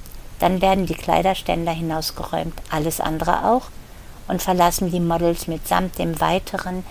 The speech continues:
in die Show involvierten Personal das Haus. Zwei Stunden später gehen auch diejenigen, die alles gesäubert haben, Zeit für die automatische Schließanlage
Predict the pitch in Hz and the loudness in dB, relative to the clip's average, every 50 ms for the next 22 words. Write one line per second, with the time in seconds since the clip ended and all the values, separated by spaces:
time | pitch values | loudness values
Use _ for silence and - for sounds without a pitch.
0 | - - - - 185 185 170 185 170 - - 185 180 185 185 - - 170 170 165 | -14 -16 -8 -2 -2 0 0 2 2 2 2 4 4 4 2 2 0 -4 -2 -2
1 | 165 165 160 - 175 165 160 - 160 - - 160 160 151 - 160 156 151 151 151 | -2 -2 0 0 0 0 0 0 -4 -4 -4 -4 -4 -4 -4 -4 -4 -2 -4 -4
2 | 151 151 - 165 - - - - - - - - - - - - - - - - | -4 -4 -2 -2 -2 0 0 0 0 0 -4 -8 -10 -10 -12 -12 -14 -16 -16 -16
3 | - - - - - - - - - - - - - - - - - - 262 254 | -16 -16 -14 -14 -14 -16 -16 -16 -16 -16 -16 -16 -12 -8 -4 2 2 4 4 2
4 | - - - 196 190 - - - - 233 247 247 - 180 175 175 175 - 180 180 | 0 -2 -2 0 2 2 0 2 4 2 2 4 2 2 0 0 2 2 0 0
5 | 185 202 - - - - - - 233 233 202 185 180 170 170 165 165 - 190 190 | 0 -2 -4 -6 -6 -6 -2 2 2 2 2 0 -2 -2 -2 -4 -4 -4 -4 -2
6 | 175 170 - - 160 170 175 - - - 165 - 170 180 190 - 214 214 - - | -2 0 2 2 2 0 -2 -4 -4 -6 -2 2 4 4 4 4 2 2 2 0
7 | - 220 220 220 226 226 - - - - - - - - - - - - - - | 0 0 2 2 0 -2 -4 -8 -16 -16 -18 -16 -16 -16 -16 -16 -16 -10 -6 -4
8 | - - 165 160 - - - 175 - - - - - - - 170 165 156 160 - | 0 0 0 0 0 -4 -8 -6 -6 -2 -2 -2 -2 -2 -2 -4 -2 -2 -2 -4
9 | - 165 - - 170 170 - - 190 208 202 - - 196 190 185 180 175 175 170 | -6 -8 -8 -6 -4 -4 -2 0 0 -2 0 -2 -4 -4 -2 0 0 0 0 0
10 | - 175 180 | 0 -2 -2